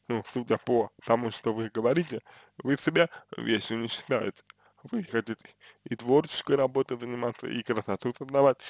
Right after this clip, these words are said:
и, э, считаете, что к вам неуважительно относятся. Ну, не поведение это, вещь. Только вот беда.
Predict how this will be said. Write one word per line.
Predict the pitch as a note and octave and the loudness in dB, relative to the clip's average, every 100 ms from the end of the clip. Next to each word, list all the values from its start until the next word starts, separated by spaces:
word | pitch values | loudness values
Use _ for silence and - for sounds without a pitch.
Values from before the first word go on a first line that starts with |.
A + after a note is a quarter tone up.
| - | -18
и, | - - B2+ - - - C3 _ | -10 -4 -4 -4 -10 -18 -20 _
э, | - A2 A2+ | -6 -4 -2
считаете, | A2+ - B2 A2 | -2 2 2 2
что | A2+ B2+ | -2 -2
к | - | 4
вам | A#2+ | 4
неуважительно | A#2 A#2 A#2+ A#2 - A#2 G#2+ | 4 0 0 -2 -4 2 2
относятся. | - C3+ D#3+ D#3 B2+ - _ | 4 -2 -4 -8 -12 -12 _
Ну, | - A2+ | -8 -6
не | G#2+ B2 | -4 -2
поведение | D#3 G3 G3+ E3+ A2+ | -2 -2 -2 0 2
это, | G#2+ A2 G#2 A2 | 2 0 -2 -2
вещь. | C3+ C#3 - - - - _ _ _ _ _ _ _ _ _ _ _ | 2 2 0 -6 -10 -14 _ _ _ _ _ _ _ _ _ _ _
Только | - A2+ C3 | -6 -2 4
вот | E3 | 4
беда. | F#3+ G#3 F#3+ A2+ | 4 10 10 10